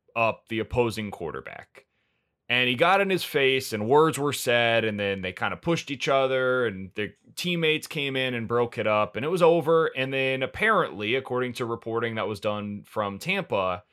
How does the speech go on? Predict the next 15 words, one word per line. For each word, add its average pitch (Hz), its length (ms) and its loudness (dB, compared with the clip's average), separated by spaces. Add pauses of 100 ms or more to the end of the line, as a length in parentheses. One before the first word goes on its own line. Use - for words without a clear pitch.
(500)
while 131 440 4
they 160 140 2
were 151 180 0
going 127 380 0
into 113 240 -6
the 107 100 -6
tunnel, 117 540 2
they 123 160 0
once 151 440 2
again 131 380 -2
kinda 123 240 0
were 117 240 0
at 117 180 2
each 113 160 -6
other's, 113 180 -4